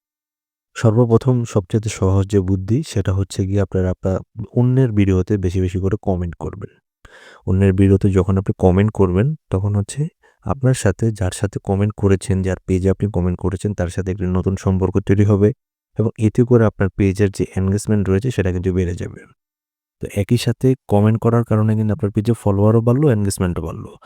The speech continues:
এবং একই সাথে আপনি কিন্তু লাইভ করতে পারেন। আপনার পেজ থেকে কিন্তু লাইভ করতে পারেন, লাইভ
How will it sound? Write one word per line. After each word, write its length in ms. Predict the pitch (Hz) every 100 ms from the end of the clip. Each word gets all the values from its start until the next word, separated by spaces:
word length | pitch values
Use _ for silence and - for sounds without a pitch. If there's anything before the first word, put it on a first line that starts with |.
| - - 117
এবং 140 | 120 -
একই 260 | 107 101 120
সাথে 260 | 120 110
আপনি 180 | 107 - 107
কিন্তু 200 | 110 113
লাইভ 280 | 92 95 -
করতে 280 | - 85 78
পারেন। 300 | 80 - 90
আপনার 240 | - 92
পেজ 220 | - 92 -
থেকে 200 | 104 104
কিন্তু 400 | 107 - 180 214 - -
লাইভ 240 | 95 90 -
করতে 240 | 104 -
পারেন, 200 | 104 113 123
লাইভ 220 | 92